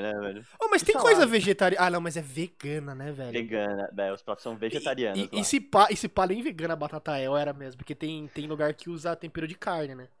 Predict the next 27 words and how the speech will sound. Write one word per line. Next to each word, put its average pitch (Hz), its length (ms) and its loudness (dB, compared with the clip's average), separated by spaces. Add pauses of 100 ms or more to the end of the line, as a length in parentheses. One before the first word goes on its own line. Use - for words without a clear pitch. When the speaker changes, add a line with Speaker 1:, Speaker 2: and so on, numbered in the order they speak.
(280)
Speaker 1:
Tem, 117 200 -2
o 143 40 -8
McDonald's, 123 480 -2
inclusive, 131 360 -6
Speaker 2:
É, 165 200 6
Speaker 1:
<laughs> 127 180 -4
é 156 40 -2
um 160 40 0
Speaker 2:
usa 170 160 2
pó 170 160 2
de 165 80 2
Speaker 1:
McDonald's. 143 560 0
Speaker 2:
carne. - 0 - (260)
Speaker 1:
Sim, 107 280 -10 (200)
mas 143 140 0
eu 160 80 0
perguntei, 127 720 0
eu... 107 240 -2 (220)
a 131 80 -4
gente 127 180 -8
pesquisou 156 640 -6
muito 156 560 -6
antes 117 680 -8
Speaker 2:
Uhum. 127 280 -16
Speaker 1:
e 123 300 -4
realmente 123 480 -4
era. 95 260 -6